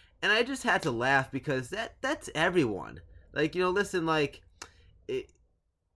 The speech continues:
there's so much negativity on both sides, right? If, if you are a conservative, you're gonna look at that and be like, "Yeah, like, the, the left, the liberal, the media, like, they're terrible." And if you're on the left side, you're gonna say, "Well, yeah, but look how Fox News is spinning this."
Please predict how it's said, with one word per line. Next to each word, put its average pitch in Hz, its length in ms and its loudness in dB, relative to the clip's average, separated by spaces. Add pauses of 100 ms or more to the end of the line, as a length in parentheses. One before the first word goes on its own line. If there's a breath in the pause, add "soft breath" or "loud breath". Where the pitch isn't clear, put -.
(720)
there's 170 320 4
so 269 300 0
much 208 220 2
negativity 160 720 2
on 117 160 -4
both 147 240 4
sides, 113 520 4
right? 120 300 -2
If, 147 220 -2
if 143 140 -2
you 208 180 4
are 170 200 6
a 135 80 -2
conservative, 127 680 2
you're 151 100 0
gonna 151 160 2
look 139 140 -2
at 143 80 -2
that 139 60 -2
and 131 80 -4
be 139 80 -2
like, 139 160 -8
"Yeah, 220 420 6
like, 170 320 4 (400 loud breath)
the, 175 240 2
the 185 120 0
left, 196 400 2
the 185 80 2
liberal, 196 420 6
the 170 120 0
media, 214 380 2
like, 196 160 0
they're 214 100 4
terrible." 196 800 6 (180 loud breath)
And 156 120 2
if 156 80 2
you're 185 100 4
on 175 100 2
the 147 60 0
left 160 240 2
side, 143 400 4
you're 147 100 -2
gonna 151 140 0
say, 156 220 2
"Well, 160 260 4
yeah, 190 340 4
but 160 220 4
look 180 160 -2
how 190 120 2
Fox 165 380 4
News 170 160 -2
is 151 100 -4
spinning 175 340 0
this." 120 260 -2